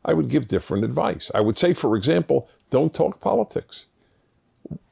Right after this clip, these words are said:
Why, why invite a fight? But, but obviously you're suppressing a big part of yourself if you don't talk about those things.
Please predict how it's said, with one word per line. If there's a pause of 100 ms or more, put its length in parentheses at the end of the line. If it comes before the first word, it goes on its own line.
Why,
why
invite
a
fight? (1800)
But, (260)
but (320)
obviously
you're
suppressing
a
big
part
of
yourself
if
you
don't
talk
about
those
things.